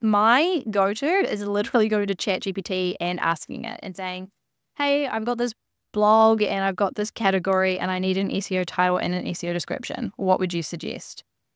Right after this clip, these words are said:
And then that's what I use. <laughs> So that's just a handy little tip. So you can save that.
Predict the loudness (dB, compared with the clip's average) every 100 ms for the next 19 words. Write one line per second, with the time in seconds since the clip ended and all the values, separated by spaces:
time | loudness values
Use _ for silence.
0 | _ -4 -2 -2 -6 -8 -6 -6 -6 -8
1 | -10 -12 _ -10 -6 -6 -8 _ _ _
2 | -4 0 0 0 -2 -2 -2 -2 -4 0
3 | 0 -2 -6 _ -6 -6 -6 0 0 2
4 | 0 0